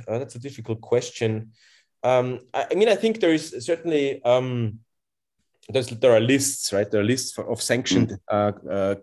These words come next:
Speaker 1: c-, uh, countries even by, by, by governments, and, um, and, and they, they have, they may have to do with, with, with, you know, where the, where the money is, is, is, is coming from f-, for the most part, if you will. But I would say that,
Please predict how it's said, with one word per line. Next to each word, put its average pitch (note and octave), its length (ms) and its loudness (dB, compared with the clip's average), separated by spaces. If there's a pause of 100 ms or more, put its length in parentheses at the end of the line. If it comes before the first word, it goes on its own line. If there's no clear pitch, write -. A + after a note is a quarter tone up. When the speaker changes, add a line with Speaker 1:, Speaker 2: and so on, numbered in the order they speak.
Speaker 1:
c-, - 180 -16
uh, - 60 -10
countries C3 540 -2
even B2 240 0
by, A2+ 240 2
by, A2+ 180 -2
by A2 140 -4
governments, A2+ 560 -2
and, G2 180 -6 (560)
um, G2+ 580 4
and, G#2+ 180 0
and G2+ 320 0
they, A2 160 4
they A2+ 140 4
have, A#2 160 4
they A#2+ 100 4
may B2+ 100 4
have B2 260 8
to B2 80 -2
do A2 180 -2
with, A2 220 0
with, G#2+ 160 -2
with, G#2 280 -2
you G#2 140 -10
know, G2+ 100 -4
where G2+ 160 2
the, G2 180 2
where F#2+ 260 -2
the G2 80 2
money G2 360 -2
is, F2+ 260 -6
is, - 300 -10
is, - 220 -12
is - 100 -14
coming G#2 300 -2
from F#2+ 340 -2
f-, - 180 -20
for - 100 -2
the G#2 60 4
most A2 180 2
part, F#2+ 180 4
if - 120 -10
you G2+ 80 -4
will. G2+ 280 0 (340)
But C3+ 120 6
I C#3+ 60 8
would G#3 160 4
say D#3+ 180 4
that, C3 260 4